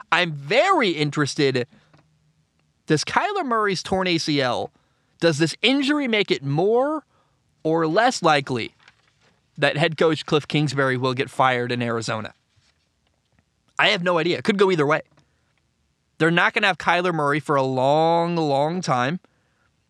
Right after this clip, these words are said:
I mean, I expect them to lose. They couldn't win even with Kyler Murray. So, uh, I don't know how you expect them. If they're not gonna make a move, especially, Colt McCoy is not gonna win a lot of games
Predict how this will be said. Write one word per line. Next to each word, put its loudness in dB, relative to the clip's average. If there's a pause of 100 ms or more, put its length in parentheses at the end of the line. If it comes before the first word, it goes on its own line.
(340)
I 2
mean, 4
I 2
expect -4
them -4
to -2
lose. -4
They 2
couldn't 0
win 2
even -2
with 0
Kyler -2
Murray. -6 (500)
So, 2 (920)
uh, 4
I 4
don't -4
know -2
how 2
you 0
expect -4
them. -2
If -4
they're 2
not 2
gonna -2
make -4
a 0
move, 0
especially, -2
Colt 2
McCoy 0
is -6
not 2
gonna 0
win -2
a -2
lot 0
of -6
games -10